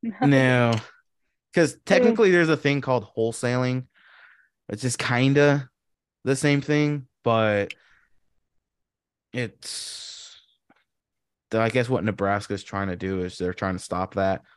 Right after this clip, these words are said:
Speaker 2: where they want you to also have a license to do it.
Speaker 1: Mm.
Speaker 2: Because technically, 'cause I guess what it is, is someone, like, a seller gives this person the title,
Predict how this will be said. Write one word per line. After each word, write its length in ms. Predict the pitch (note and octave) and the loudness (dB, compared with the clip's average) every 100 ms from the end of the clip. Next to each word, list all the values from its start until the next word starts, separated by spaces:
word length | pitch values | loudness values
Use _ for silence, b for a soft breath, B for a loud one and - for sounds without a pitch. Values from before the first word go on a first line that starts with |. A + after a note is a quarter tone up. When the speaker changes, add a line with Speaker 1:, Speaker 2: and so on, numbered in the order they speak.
| _ | _
Speaker 2:
where 120 | G2 | -4
they 80 | F#2+ | -4
want 280 | F2+ F#2+ F#2 | -4 -4 -4
you 100 | F2 | -6
to 40 | - | -6
also 320 | D#2+ F2 G2 | -6 -6 -4
have 180 | G2+ F2+ | -4 -2
a 40 | |
license 400 | F#2 F#2 G2 G2 | -2 -2 -4 -6
to 100 | - | -6
do 240 | F#2+ G2+ G#2 | -2 0 0
it. 200 | G#2+ _ _ _ _ _ _ _ _ _ _ | -2 _ _ _ _ _ _ _ _ _ _
Speaker 1:
Mm. 60 | - | -8
Speaker 2:
Because 340 | G#2 G#2 G2 - | -4 -4 -6 -8
technically, 420 | - A#2 A#2 A#2+ - B B B | -2 -2 0 -2 -4 B B B
'cause 100 | C#3 | 2
I 80 | C3 | 4
guess 260 | C#3+ D3 | 2 2
what 140 | C#3+ C#3 | 2 4
it 120 | B2+ | 4
is, 320 | A#2+ A#2+ A2 | 4 2 0
is 560 | G#2+ G#2 G2+ - - - _ | 0 0 -2 -8 -18 -20 _
someone, 840 | - - B2+ C3+ C#3 C#3 C3+ B2 A#2 _ _ - | -12 0 2 4 4 4 2 -2 -8 _ _ -10
like, 140 | A2 | -6
a 40 | A2 | -4
seller 460 | - B2+ C#3 C#3 | 0 2 4 2
gives 520 | A#2 A2+ A#2+ A2+ G#2+ - | -2 -2 0 -2 -8 -14
this 180 | A2 - | -14 -6
person 360 | A#2+ A2 A2 | -2 -2 -2
the 60 | G2+ | -4
title, 520 | - G2 E2 E2 F2+ | -2 -2 -2 -4 -6